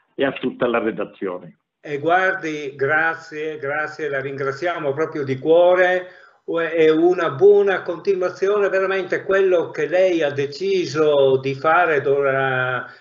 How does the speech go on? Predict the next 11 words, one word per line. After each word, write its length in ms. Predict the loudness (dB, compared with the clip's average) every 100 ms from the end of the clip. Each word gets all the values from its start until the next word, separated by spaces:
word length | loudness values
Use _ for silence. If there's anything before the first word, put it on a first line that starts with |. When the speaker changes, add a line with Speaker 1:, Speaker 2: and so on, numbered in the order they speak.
| _
Speaker 2:
in 240 | -4 -2 2
poi, 460 | 4 6 4 2
anche 460 | 0 -2 -2 -2 0
questo 440 | -2 -2 -2 -4
discorso 1120 | -2 -4 -2 2 2 2 -2 2 4 4 2
che 160 | -2 -2
ha 200 | -2 -2
fatto 460 | -2 -2 -2 -2
all'inizio 680 | -2 -4 -6 -8 -6 0 2
di 160 | 2 0
rivolgersi 1120 | 2 2 4 2 0 -2 -4 -6 -6 -6